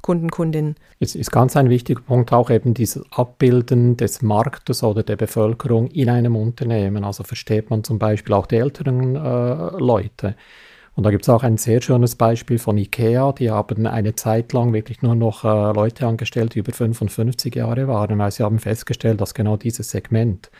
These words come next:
Speaker 2: bei ihnen zu wenig vertreten war. Und wie, wie wirst du dann im Unternehmen eben die, die Bevölkerung abbilden können, wenn du die Leute nicht hast, die, die Bedürfnisse, die,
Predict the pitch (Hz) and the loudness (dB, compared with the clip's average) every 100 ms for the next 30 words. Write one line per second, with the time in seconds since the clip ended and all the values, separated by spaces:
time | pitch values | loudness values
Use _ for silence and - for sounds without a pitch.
0 | - - - _ _ - 113 110 110 113 | -20 -20 -20 _ _ -2 0 2 4 2
1 | - 101 107 110 - - 117 117 - 120 | 2 0 2 0 -2 -4 -2 -2 0 0
2 | 117 98 101 - 107 110 104 101 101 104 | 0 -2 -6 -6 -4 -2 -2 -2 0 0
3 | 110 120 104 110 101 104 - 98 107 110 | 0 0 2 2 2 0 0 0 0 2
4 | 107 107 110 101 101 - - - 113 110 | 0 0 -2 -2 -6 -8 -10 -6 -2 -2
5 | - 113 101 95 - 104 104 113 - 104 | 2 2 2 0 0 -2 -2 -6 -2 0
6 | 101 95 92 101 110 - 117 117 - 110 | 0 -2 -4 -4 -4 -2 0 -2 -2 -4
7 | - - - 98 101 120 113 - 120 117 | -4 -10 -8 -6 -2 0 0 0 -2 -2
8 | - 107 113 101 | -4 -4 -4 -6